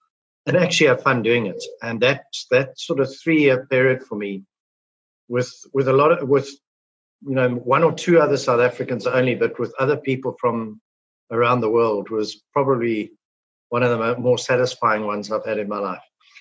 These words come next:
And this one right now is, is a wonderful moment, Dan, uh, to make a difference. And, you know, I'm proud of,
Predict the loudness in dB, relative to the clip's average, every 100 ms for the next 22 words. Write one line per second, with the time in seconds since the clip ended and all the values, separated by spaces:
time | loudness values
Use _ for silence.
0 | -6 0 0 0 -6 _ _ _ _ _
1 | _ _ _ -2 0 4 4 4 2 2
2 | 0 0 -8 _ 0 2 2 0 -12 -14
3 | -18 _ -2 0 2 2 2 2 2 2
4 | 2 2 -2 -8 -8 -6 -4 -6 -14 _
5 | -8 -4 -4 -6 -2 0 0 0 -2 -4
6 | -12 -14 _ _ _ _ _ _ _ -2
7 | 2 4 2 2 2 4 2 0 2 4
8 | 2 -2